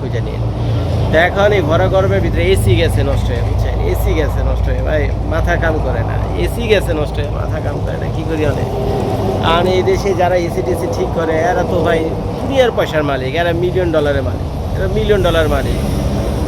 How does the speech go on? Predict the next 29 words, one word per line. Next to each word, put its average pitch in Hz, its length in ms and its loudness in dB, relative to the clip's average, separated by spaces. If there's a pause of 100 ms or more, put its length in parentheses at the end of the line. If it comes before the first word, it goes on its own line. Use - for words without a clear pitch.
(540)
আমাদের 202 280 4
বাপ 208 180 2
মা 202 160 2
যে 190 140 -2
কি 190 120 -4
লেখা 190 240 0
টেকনিক্যাল 180 460 -4
কাজকর্ম 165 420 -2
শিখেলো 160 400 0
না, 165 100 2
আমাদের 151 340 0
মাঝে 147 200 -2
মাঝে 151 200 -2
কষ্টই 151 340 -4
লাগে। 127 280 -4
আমাদের 143 260 -2
বাপ 151 200 0
মা 156 160 0
যে 151 200 0
কেন 160 160 2
আর 202 180 2 (100)
টেকনিক্যাল 180 460 -2
কাজকর্ম 156 380 -4
শিখেলো 135 380 -4
না, 135 100 -2
একজন 147 180 -2
ইলেকট্রিশিয়ান 151 580 -2
হতে 143 200 -2
পারতাম 131 300 -2